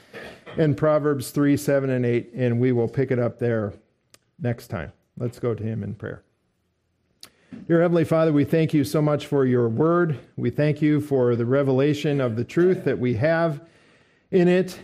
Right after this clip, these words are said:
and we especially thank you for the word who became flesh, Jesus Christ, who is also the truth. He is the very embodiment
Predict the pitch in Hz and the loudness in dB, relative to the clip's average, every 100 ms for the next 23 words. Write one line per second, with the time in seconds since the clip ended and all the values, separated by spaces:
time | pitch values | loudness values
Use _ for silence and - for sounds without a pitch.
0 | - - 147 139 139 131 - 165 160 165 | -6 0 2 2 2 2 0 -2 0 0
1 | 147 151 143 135 139 135 139 - - 143 | 0 0 0 2 2 2 2 -2 -2 2
2 | 131 127 127 - - 131 127 123 117 95 | 4 4 2 0 -2 0 2 2 0 -4
3 | - _ 127 156 170 147 143 123 135 135 | -10 _ 0 2 4 4 2 2 0 0
4 | 139 131 120 147 127 110 - - _ _ | 0 0 0 0 0 -4 -12 -20 _ _
5 | _ _ 117 127 139 135 - - 127 120 | _ _ -4 0 2 2 -2 -4 -2 0
6 | 113 - - 127 127 120 - - 139 147 | -2 -6 -4 0 0 -2 -4 -4 -2 -2
7 | 131 104 95 - _ - - - 135 110 | -4 -4 -6 -12 _ -12 -8 -2 0 -2
8 | - 135 131 110 120 131 131 123 117 113 | -2 -2 -2 -2 -4 -2 0 -2 -2 -2
9 | 123 135 139 123 113 | 0 2 0 0 -4